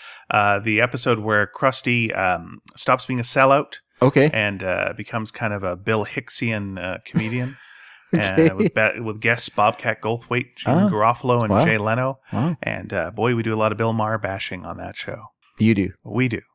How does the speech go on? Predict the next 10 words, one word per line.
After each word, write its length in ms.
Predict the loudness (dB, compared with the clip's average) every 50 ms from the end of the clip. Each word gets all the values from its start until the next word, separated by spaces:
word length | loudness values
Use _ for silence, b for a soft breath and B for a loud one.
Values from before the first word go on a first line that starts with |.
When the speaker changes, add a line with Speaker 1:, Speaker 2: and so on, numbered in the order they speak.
| _ _ _
Speaker 1:
All 380 | 2 6 6 6 6 6 4 2
the 80 | 2 0
hosts. 460 | 0 -2 -4 -4 -6 -10 -14 -14 -10 -4 -2
We 60 | 0
Speaker 2:
Wow. 140 | 2 4 4
Speaker 1:
all 280 | 6 6 6 6 4
kinda 600 | 2 2 2 2 4 4 4 6 6 6 6 6 4
were 160 | 4 6 6
on 180 | 6 6 4 2
board 420 | 2 4 4 6 4 4 2 0